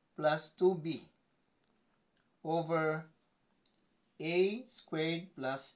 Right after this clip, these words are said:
A B is divided by four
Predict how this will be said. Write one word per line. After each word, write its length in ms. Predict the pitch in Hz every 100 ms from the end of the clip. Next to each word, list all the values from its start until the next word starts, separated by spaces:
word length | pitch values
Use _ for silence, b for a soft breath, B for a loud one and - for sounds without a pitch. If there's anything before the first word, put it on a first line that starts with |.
| 127
A 140 | 123
B 280 | 127 180 233 _ _ _ _ _ _ _ _ _ _
is 380 | 123 135 143 143 -
divided 640 | 135 131 147 156 156 147 127
by 380 | 117 123 170 269 - _ _ _ _
four 380 | 143 139 139 143